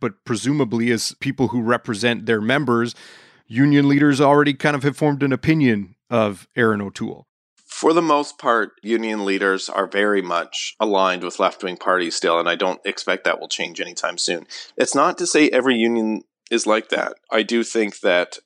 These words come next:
Speaker 2: construction unions in particular have always been much more open to voting conservative, especially because conservative parties tended to champion the projects that construction workers build, natural resource projects, pipelines, things like that. But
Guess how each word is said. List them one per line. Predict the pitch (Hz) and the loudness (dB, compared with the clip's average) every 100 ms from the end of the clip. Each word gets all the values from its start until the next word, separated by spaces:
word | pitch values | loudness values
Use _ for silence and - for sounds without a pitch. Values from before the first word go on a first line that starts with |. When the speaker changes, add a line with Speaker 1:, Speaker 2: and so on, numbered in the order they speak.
| _ | _
Speaker 2:
construction | - 101 - 113 - 110 | -10 -6 0 -2 -2 -4
unions | 104 104 101 98 | -2 -2 -4 -6
in | 90 | -2
particular | 95 - 107 - 110 113 117 - | -4 -2 -2 2 4 4 2 -4
have | 104 | -4
always | 98 101 98 | 0 0 -2
been | 104 | -4
much | 101 92 | -2 -4
more | 101 98 - | -2 -2 0
open | 98 101 101 92 | -2 0 -6 -4
to | - 90 | -6 -4
voting | 92 92 90 | 0 0 -2
conservative, | - - 101 101 117 120 80 | -6 -2 0 2 2 2 -4
especially | - 95 - | -2 -2 0
because | 98 98 87 - | -4 -2 -2 -4
conservative | 101 98 92 92 - | -2 0 2 0 0
parties | 92 90 - - | -2 -2 -6 -10
tended | 110 95 90 | -8 -6 -6
to | |
champion | - 95 98 101 98 | -4 -2 -2 -4 -4
the | 87 | -4
projects | - 87 - 92 - - | -2 -2 0 -6 -6 -6
that | - - - | -6 -6 -8
construction | - 92 - 98 | -2 -2 0 0
workers | 95 107 | 2 0
build, | - 117 143 90 87 | 2 2 4 2 0
natural | 90 - 107 | -2 0 2
resource | 110 123 104 92 | 2 2 0 -2
projects, | - - - - - | -4 -6 -6 -14 -8
pipelines, | - 139 - 80 - - | -2 0 0 -2 -2 -6
things | 104 98 92 | -6 -4 -2
like | 85 - | -2 -2
that. | 90 90 - - - - _ _ 151 | -2 -2 -6 -20 -20 -20 _ _ -4
But | 160 156 | 0 0